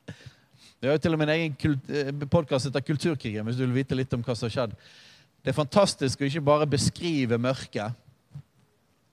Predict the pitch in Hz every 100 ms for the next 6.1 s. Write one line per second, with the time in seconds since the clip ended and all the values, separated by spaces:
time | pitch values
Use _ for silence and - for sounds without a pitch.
0 | - - 135 127 135 135 123 120 123 120
1 | - 123 113 120 117 104 107 - 104 113
2 | - _ _ _ _ _ _ _ _ _
3 | _ _ _ _ _ _ _ _ _ _
4 | _ _ _ _ _ _ - 110 123 127
5 | 180 151 127 123 - 123 123 165 135 -
6 | 131